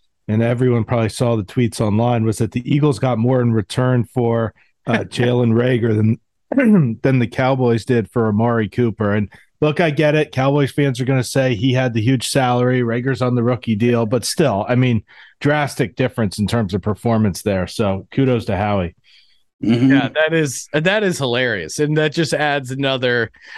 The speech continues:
Speaker 3: I mean, the, the, the Cowboys not only lost, uh, a productive receiver, but really seemed to mistime the market,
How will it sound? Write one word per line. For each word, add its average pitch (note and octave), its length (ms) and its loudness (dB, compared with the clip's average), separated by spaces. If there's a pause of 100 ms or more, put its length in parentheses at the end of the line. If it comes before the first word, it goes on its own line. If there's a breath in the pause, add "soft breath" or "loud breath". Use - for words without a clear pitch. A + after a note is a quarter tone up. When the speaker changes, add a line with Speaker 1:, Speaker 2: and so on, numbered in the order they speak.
Speaker 3:
I F3 120 0
mean, G3 120 4
the, F#3+ 280 2
the, F3 280 -2
the D#3 200 -4
Cowboys F#3 500 0
not A3 180 0
only F3+ 240 2
lost, D#3 680 -2 (580 loud breath)
uh, B2+ 320 0
a B2 60 -2
productive D3 480 0
receiver, E3 500 0
but C3 140 0
really E3 400 2
seemed D#3 260 -2
to C#3 80 0
mistime D3+ 640 -2
the B2+ 100 -2
market, A2+ 600 -2